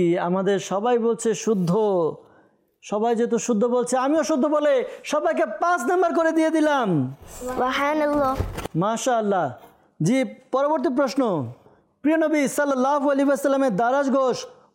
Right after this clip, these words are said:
Speaker 1: অর্থাৎ জৈবিক বাহনের নাম ইয়াফুর ছিল। জি, আমাদের দানিয়াল ভাই বলছে অশুদ্ধ, আর বাকি সবাই বলছে শুদ্ধ। সবাই শুদ্ধ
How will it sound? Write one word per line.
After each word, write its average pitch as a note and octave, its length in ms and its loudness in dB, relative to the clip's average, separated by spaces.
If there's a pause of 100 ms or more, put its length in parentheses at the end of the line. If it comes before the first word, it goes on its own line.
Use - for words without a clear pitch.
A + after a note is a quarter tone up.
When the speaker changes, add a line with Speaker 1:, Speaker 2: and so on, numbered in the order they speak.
Speaker 1:
অর্থাৎ A3+ 280 0
জৈবিক C4 340 2
বাহনের C#4+ 360 0
নাম C4+ 120 0 (200)
ইয়াফুর C#4+ 360 0 (100)
ছিল। C#4 160 2 (3750)
জি, F3 340 0 (360)
আমাদের G#3+ 420 2 (760)
দানিয়াল G3+ 560 0
ভাই A3+ 140 0 (100)
বলছে A3+ 240 -2 (160)
অশুদ্ধ, G#3 340 -2 (320)
আর G3 80 2 (120)
বাকি G#3+ 240 -2 (120)
সবাই A#3+ 300 0
বলছে B3 220 0 (120)
শুদ্ধ। G3+ 220 0 (720)
সবাই C4+ 220 0 (100)
শুদ্ধ C4+ 160 0